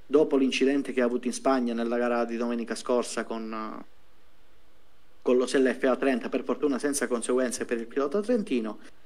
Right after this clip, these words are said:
Poi ovviamente ci sarà, eh, Fazzino, eh, con un'Osella P A trenta Zytec, penso sia quella di Giuseppe Vacca, ovviamente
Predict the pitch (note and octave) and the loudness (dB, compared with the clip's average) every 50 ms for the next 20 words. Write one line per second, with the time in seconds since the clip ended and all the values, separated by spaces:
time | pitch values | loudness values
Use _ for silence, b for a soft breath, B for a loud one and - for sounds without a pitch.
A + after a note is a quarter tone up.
0 | - - - F3 E3 D3 C3 A#2+ B2 C3 C#3+ C#3+ D3 C3+ - - A#2+ - - - | -12 -4 2 4 6 8 8 6 6 4 4 4 4 0 -2 -2 -4 -4 0 2
1 | C#3 B2+ A#2 G#2+ - - - - - C3 C3+ B2+ B2 A#2+ A#2 - - D#3+ C#3+ C#3 | 4 6 6 6 4 0 -6 -6 -2 0 2 2 2 2 0 -2 0 0 2 4
2 | - - - D#3 D3 C3+ A#2+ A#2 A2 A2 A2+ - - - - - - - - - | 4 2 4 4 2 2 2 0 -2 -4 -6 -10 -14 -14 -12 -12 -12 -10 -10 -12
3 | - - - C3 C3 C3 C3+ B2+ B2 - D3+ C#3+ C3+ B2+ B2 A#2 - - C#3 C3 | -8 -4 -4 -2 0 0 0 0 0 2 4 4 4 4 4 2 2 2 2 2
4 | B2 - C3 C#3 C3 B2 A#2+ - B2 A#2+ B2 C3 B2+ A#2 A2 - G#2+ - - - | 2 2 0 0 0 -2 -2 -2 -2 0 2 2 2 2 2 0 -2 -4 -4 -12
5 | - - - - - - - - D3+ C#3+ C#3+ C3+ B2 - C3 B2+ C#3 C#3 C3 B2 | -14 -14 -14 -14 -14 -8 -2 0 0 2 2 0 2 2 2 2 4 4 4 4
6 | A#2 A#2 A#2+ A#2 A#2 A#2 A#2+ B2 B2 - G3+ - - C3+ C3+ - B2+ A2+ G#2+ - | 2 2 2 2 0 0 -2 -4 -4 -6 -6 -4 -6 -6 -4 -2 -2 -2 -4 -4
7 | - - D#3+ F3 - - - - - - - - - - - - - - - - | -4 -4 -4 -4 -6 -12 -14 -14 -14 -14 -14 -14 -14 -14 -14 -14 -14 -10 -6 -2
8 | B2 C3 B2+ C3 C#3 C3 B2 A2+ - A#2 - - - | 0 2 2 2 2 2 0 0 0 -2 -2 -4 -6